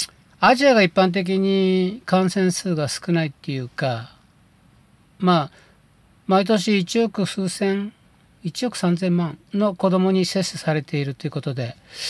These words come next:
日本人はほとんど子供の時からこの結核予防としてピーシージーワクチンっていうか、ピーシージーやってますよね。で、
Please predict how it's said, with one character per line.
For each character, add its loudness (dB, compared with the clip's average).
日 4
本 4
人 0
は 4
ほ 2
と -2
ん -2
ど -2
子 -2
供 2
の 0
時 -4
か -2
ら -4
こ -8
の -6
結 0
核 0
予 2
防 2
と -8
し -10
て -8
ピ -2
ー 0
シ -4
ー -2
ジ 2
ー 2
ワ 2
ク -14
チ -8
ン -4
っ -14
て -10
い -6
う -10
か、 -10
ピ -2
ー 2
シ -2
ー 0
ジ -10
ー -2
や -2
っ -6
て -8
ま -2
す -10
よ -6
ね。 -10
で、 -2